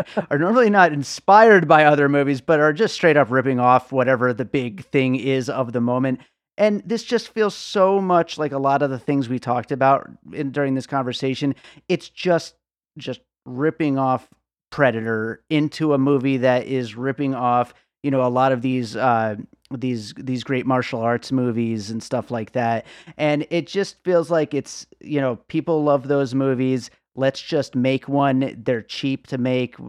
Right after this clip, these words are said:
Let's just, you know, throw it out there, put a few stars in it for, like, ten minutes each, and that's good enough. We could slap them on the poster and on the front of the, uh, artwork, even though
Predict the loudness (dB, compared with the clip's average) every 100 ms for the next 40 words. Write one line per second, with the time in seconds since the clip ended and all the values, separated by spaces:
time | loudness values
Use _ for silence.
0 | -14 -12 -12 -10 -10 -10 -16 -10 -6 -6
1 | -8 _ _ _ -2 0 2 0 -2 -2
2 | 0 2 0 -4 _ _ -2 0 0 2
3 | 2 2 0 -6 -2 2 2 2 0 -2
4 | -4 -6 -6 -10 -4 0 0 0 -4 -10
5 | -12 -12 -12 -12 -8 -6 -4 -6 -8 -6
6 | -2 0 0 0 -4 -4 -6 -8 -10 -8
7 | -6 -2 -2 -2 -4 -6 -6 -4 -4 -4
8 | -6 -8 -8 -6 -6 -6 -6 -4 -4 -6
9 | -8 _ _ _ -4 -2 -2 -4 -4 -4
10 | -2 0 -2 -6